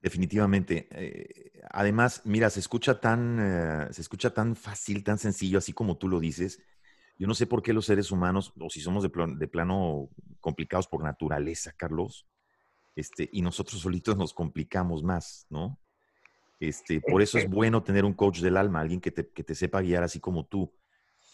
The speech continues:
Speaker 1: Ahora
Speaker 2: Gracias. Es que la devoción es una dimensión que te permite navegar aunque no conozcas
Speaker 1: Así
Speaker 2: el
Speaker 1: es.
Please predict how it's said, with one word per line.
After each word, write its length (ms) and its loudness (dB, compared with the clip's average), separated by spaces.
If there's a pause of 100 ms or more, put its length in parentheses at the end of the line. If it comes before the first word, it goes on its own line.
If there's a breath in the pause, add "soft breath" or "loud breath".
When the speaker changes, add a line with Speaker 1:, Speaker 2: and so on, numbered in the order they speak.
(360 soft breath)
Speaker 1:
Ahora 260 8
Speaker 2:
Gracias. 380 0
Es 40 -2
que 80 8
la 120 10
devoción 640 4
es 160 0
una 200 4
dimensión 600 2
que 120 0
te 100 0
permite 380 0
navegar 320 2
aunque 240 0
no 160 -2
conozcas 320 2
Speaker 1:
Así 80 4
Speaker 2:
el 80 6
Speaker 1:
es. 320 -8